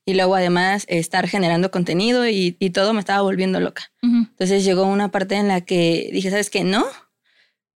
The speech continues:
Speaker 1: puedo sacar mi sueldo del contenido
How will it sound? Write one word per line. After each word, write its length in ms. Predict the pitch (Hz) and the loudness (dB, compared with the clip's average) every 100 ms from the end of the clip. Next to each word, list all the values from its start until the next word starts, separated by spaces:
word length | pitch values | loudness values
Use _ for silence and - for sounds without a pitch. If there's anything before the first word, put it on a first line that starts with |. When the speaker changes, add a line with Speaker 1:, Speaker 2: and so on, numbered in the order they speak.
| _ | _
Speaker 1:
puedo 340 | 214 233 254 | 2 4 4
sacar 640 | 320 196 - 196 202 196 - _ _ | 0 -2 0 0 0 -2 -8 _ _
mi 160 | 214 214 | 0 2
sueldo 440 | 185 208 233 277 466 | 2 2 2 0 0
del 220 | 196 180 | 0 0
contenido 500 | 180 180 175 180 254 | 0 -2 0 2 2